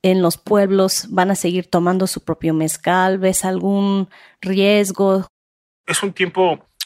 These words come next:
Speaker 2: bastante complejo para el mezcal. Como bien mencionas, los mercados están exigiendo cada vez más litros, lo cual implica que se tiene que sembrar más maguey, lo cual que se tiene que deforestar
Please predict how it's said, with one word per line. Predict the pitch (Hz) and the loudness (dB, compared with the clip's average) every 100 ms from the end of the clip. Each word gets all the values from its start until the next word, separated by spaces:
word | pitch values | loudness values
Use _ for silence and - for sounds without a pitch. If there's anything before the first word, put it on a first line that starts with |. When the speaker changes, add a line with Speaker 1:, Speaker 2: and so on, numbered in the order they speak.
| - | -6
Speaker 2:
bastante | - 147 170 | -4 -2 -4
complejo | 120 98 127 147 | -4 -4 -4 -2
para | 117 | -4
el | 98 | -4
mezcal. | 101 - 131 190 - - - | -8 -2 -4 -4 -14 -18 -16
Como | - 117 117 | -8 -6 -4
bien | 143 160 | -4 -4
mencionas, | 143 120 139 147 147 | -4 -4 -6 -10 -14
los | 120 107 | -14 -8
mercados | 104 101 151 175 147 | -8 -4 -4 -2 -6
están | - 139 | -6 -6
exigiendo | - 127 - 135 127 | -8 -8 -8 -8 -6
cada | - 123 120 | 0 2 2
vez | 113 117 | 0 -4
más | 110 110 98 | -2 -2 -4
litros, | 98 - 120 160 - - - - | -12 -8 -8 -8 -18 -20 -18 -14
lo | 107 | -4
cual | 127 135 | -2 -2
implica | 127 - 127 131 | -6 -6 -4 -4
que | - | -4
se | - | -12
tiene | - 120 131 | -6 -6 -4
que | 123 | -4
sembrar | - 107 101 107 | -6 -6 -2 -2
más | 101 107 113 | 0 0 0
maguey, | 113 104 90 95 104 _ _ _ - - - | -2 -6 -6 -16 -16 _ _ _ -20 -20 -16
lo | 104 | -14
cual | - 120 123 - - _ | 0 0 0 -6 -20 _
que | - | -10
se | 113 | -6
tiene | 120 123 120 | -4 -6 -4
que | 120 | -4
deforestar | 120 - - - 117 110 | -4 -6 -6 0 0 0